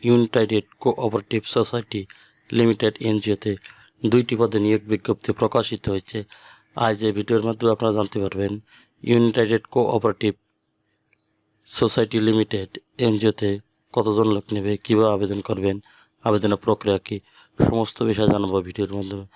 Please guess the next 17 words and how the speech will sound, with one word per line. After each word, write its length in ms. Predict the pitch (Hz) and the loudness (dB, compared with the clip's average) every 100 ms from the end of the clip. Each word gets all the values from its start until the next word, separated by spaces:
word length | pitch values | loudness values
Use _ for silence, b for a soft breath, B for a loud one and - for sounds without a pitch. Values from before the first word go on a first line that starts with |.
| b b _ | b b _
চলুন 320 | - 123 120 | -4 0 2
তাহলে 220 | 113 113 107 | 2 0 2
দেরি 180 | 104 | 0
না 140 | 101 101 | 0 -4
করে 180 | 104 98 | -4 -6
শুরু 220 | - 104 | -2 -2
করি 280 | - 98 107 | -2 -4 -4
আজকে 300 | - 98 - | -4 -2 0
ভিডিওর 360 | 98 98 98 98 - _ _ _ | 0 2 0 -2 -6 _ _ _
বিস্তারিত। 520 | 113 110 - 98 - 101 - _ _ _ _ _ _ _ _ B B B B - | -4 -2 -2 -6 -8 -16 -20 _ _ _ _ _ _ _ _ B B B B 0
ইউনাইটেড 640 | 131 131 123 139 107 104 107 - - | 4 4 4 2 2 0 -2 -12 0
কোঅপারেটিভ 600 | 127 120 117 113 - 113 | 2 2 2 0 -2 -4
সোসাইটি 460 | - 113 117 110 | 0 0 0 2
লিমিটেড 440 | 107 107 101 104 98 _ _ _ b b b | 2 4 2 0 -2 _ _ _ b b b
সহকারী 580 | - 123 117 - 101 104 117 _ _ _ _ _ _ _ - | -2 0 0 0 -2 -2 -6 _ _ _ _ _ _ _ -6
ফিল্ড 280 | - 123 | 0 4
অফিসার 460 | 120 107 104 113 104 | 4 0 -2 0 0